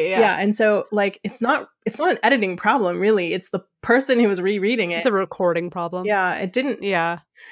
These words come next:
Speaker 2: It was real chunky in Peace Talks, and I was like,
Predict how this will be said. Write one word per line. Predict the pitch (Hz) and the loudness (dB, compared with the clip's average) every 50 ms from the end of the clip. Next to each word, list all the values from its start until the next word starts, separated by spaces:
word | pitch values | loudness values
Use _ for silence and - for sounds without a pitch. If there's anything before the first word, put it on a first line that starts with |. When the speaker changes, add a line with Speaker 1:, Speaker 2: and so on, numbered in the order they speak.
| - - - _ - | -20 -20 -6 _ 0
Speaker 2:
It | 220 208 | 2 2
was | 202 185 | 2 0
real | 180 175 208 226 233 226 220 | 0 0 2 4 6 6 6
chunky | 214 - 208 196 196 - 180 165 165 170 | 4 2 0 0 0 -2 -4 -4 -4 -6
in | - 160 180 180 175 | -6 -6 -6 -4 -4
Peace | - 175 180 175 | -4 -6 -4 -4
Talks, | - 175 165 - - - - - | -4 -4 -4 -4 -6 -8 -10 -10
and | - 196 185 | -6 -4 -4
I | 180 185 | -2 -2
was | 180 185 180 | -4 -4 -4
like, | 180 180 170 - - | -4 -6 -6 -6 -10